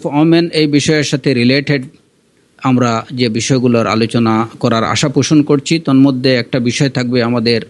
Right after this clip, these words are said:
যে ভালোবাসা, লজ্জা, শরম, এই যে বিষয়গুলা। সুতরাং এই বিষয়গুলোর সাথে কানেক্টেড বা রিলেটেড যে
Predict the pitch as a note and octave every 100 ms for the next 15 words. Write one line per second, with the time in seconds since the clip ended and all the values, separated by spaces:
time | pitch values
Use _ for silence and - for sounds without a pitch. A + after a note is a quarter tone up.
0 | - B2 A#2 F#2+ G#2+ A#2 A2+ - A2 G#2+
1 | D3+ - C3+ A2+ F#2 G#2 G#2+ G#2 - G#2
2 | G#2 A2 - - B2+ A#2+ G2 - G2 G#2
3 | A#2+ - _ _ - - - - - E3
4 | D#3 E3+ F#3 E3+ - _ _ D#3 F3+ D3+
5 | C#3 F3 F3+ F3+ - E3+ F#3+ E3 D3 D#3
6 | - F#3+ D#3+ D3 C3+ D3 D#3+ E3+ D#3 C#3+
7 | C#3+ C#3